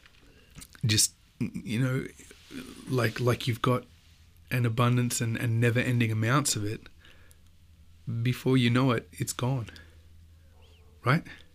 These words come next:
This is, is a, is a finite bank account we have here in the time, right?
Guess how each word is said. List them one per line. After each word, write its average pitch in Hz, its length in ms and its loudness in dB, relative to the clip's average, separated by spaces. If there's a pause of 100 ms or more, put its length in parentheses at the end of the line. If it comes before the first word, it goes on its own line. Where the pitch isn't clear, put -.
(800)
This - 180 2
is, 120 140 4
is 120 300 2
a, 117 300 0
is - 320 -4
a 110 80 -4
finite 135 540 2
bank 127 240 2
account 101 400 2
we 104 120 0
have 104 160 2
here 107 200 2
in 104 80 -2
the 98 80 -4
time, 110 520 0 (200)
right? 113 240 0